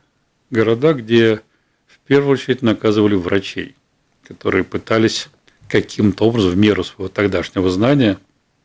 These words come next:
из-, исцелять и спасать. И это тоже было, их обвиняли в заговоре,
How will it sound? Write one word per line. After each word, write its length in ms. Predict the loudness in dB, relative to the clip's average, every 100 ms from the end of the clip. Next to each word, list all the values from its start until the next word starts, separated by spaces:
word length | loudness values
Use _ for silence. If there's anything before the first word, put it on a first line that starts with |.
| _ _ _ _ _ _ _
из-, 300 | -2 0 -2
исцелять 540 | -4 -2 0 2 0
и 20 | -2
спасать. 640 | -6 -4 -4 -6 -12 _ _ _ _ -20 _ _
И 60 | 0
это 160 | 0
тоже 440 | 2 2 2 0 -2 _ _ _ _ -2
было, 420 | 2 4 2 0 _ -10
их 120 | -6
обвиняли 520 | -4 2 4 4 2
в 120 | 0
заговоре, 680 | -2 -2 0 2 2 2 -2